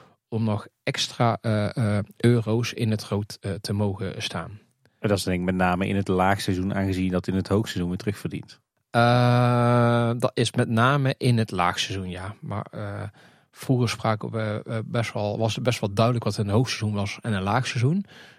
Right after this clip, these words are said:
Speaker 1: En, eh, dat wordt steeds, eh, eh, eh, minder. Dus het is, eh, gedurende het jaar zijn er niet meer zo heel veel weken wat echt laag, laagseizoen, eh,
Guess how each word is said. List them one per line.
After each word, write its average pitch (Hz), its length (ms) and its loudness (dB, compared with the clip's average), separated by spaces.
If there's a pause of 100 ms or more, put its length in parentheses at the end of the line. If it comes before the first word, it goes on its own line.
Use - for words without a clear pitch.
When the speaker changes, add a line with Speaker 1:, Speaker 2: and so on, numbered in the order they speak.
(160)
Speaker 1:
En, 110 280 0
eh, 107 360 0
dat 107 120 0
wordt 113 180 0
steeds, - 420 0
eh, 113 240 0
eh, 110 420 0
eh, 98 60 -2
minder. 107 520 0
Dus 101 180 -6
het - 120 -8
is, 101 220 -2
eh, 101 160 -2 (500)
gedurende 117 520 0
het 104 100 -2
jaar 123 280 0
zijn 107 180 -2
er 107 60 0
niet 120 200 2
meer 127 160 0
zo 117 100 2
heel 123 160 4
veel 110 200 2
weken 127 380 2
wat 110 200 -2
echt 117 300 -2
laag, 113 400 0
laagseizoen, 123 540 2
eh, 113 100 0